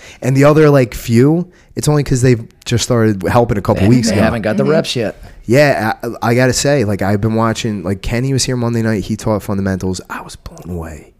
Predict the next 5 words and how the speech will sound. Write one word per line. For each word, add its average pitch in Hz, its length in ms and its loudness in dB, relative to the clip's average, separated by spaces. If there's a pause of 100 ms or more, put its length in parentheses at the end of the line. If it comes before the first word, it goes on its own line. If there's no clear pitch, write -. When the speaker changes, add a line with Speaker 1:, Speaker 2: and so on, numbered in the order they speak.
(400)
Speaker 1:
Blown 113 300 -4
away. 104 280 0
The 92 120 -2
verbal 104 440 -2
cues, 113 580 -2